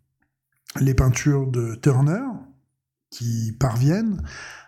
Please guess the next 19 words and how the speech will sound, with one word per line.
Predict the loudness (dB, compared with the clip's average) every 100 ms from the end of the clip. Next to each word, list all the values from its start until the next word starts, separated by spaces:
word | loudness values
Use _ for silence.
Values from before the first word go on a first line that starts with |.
| -4
à | -2
rendre | 2 2 2 -2
les | -2
crépuscules | 2 4 4 4 6 6
flamboyants, | 4 0 0 -2 -4 -6 -10 _ _ _ _ _ _ _ _ _ _ _ _ _ 4
ou | 6
encore | 6 6 4 2 -10 -16 -20 -20 _ -4
la | 0
fameuse | 4 4 2
phrase | -2 -2 -2 -2
de | 0
Rainer | 2 2 2 0 -2
Maria | -4 -6 2
Rilke, « | 2 4 2 0 -2 -12 _ _ _ _ _ _ -4
Chaque | -2 -2 0 2
automne | 4 2 0 -2 -6 -12 _ _ _ _ 0
est | 2
plus | 6 6
proche | 6 2 2 -2 -8 -16